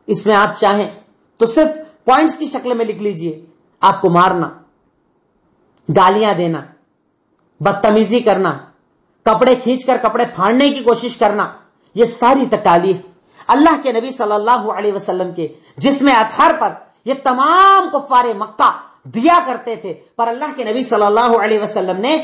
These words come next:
उन तकालीफ को भी बर्दाश्त किया और कहते रहे,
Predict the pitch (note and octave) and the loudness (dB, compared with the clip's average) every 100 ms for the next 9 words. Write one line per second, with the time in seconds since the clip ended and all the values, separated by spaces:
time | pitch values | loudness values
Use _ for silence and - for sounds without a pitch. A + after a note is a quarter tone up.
0 | - - C#4+ C#4 - A#3+ A#3+ F#4 - E4 | -6 0 2 2 2 2 4 2 4 0
1 | D#4 A#3+ A3+ A#3+ A#3+ A#3 A3+ A3+ G#3 G3 | 2 0 0 0 -2 -2 0 0 -2 -4
2 | A3 F#3 E3+ A#3 | -2 0 0 2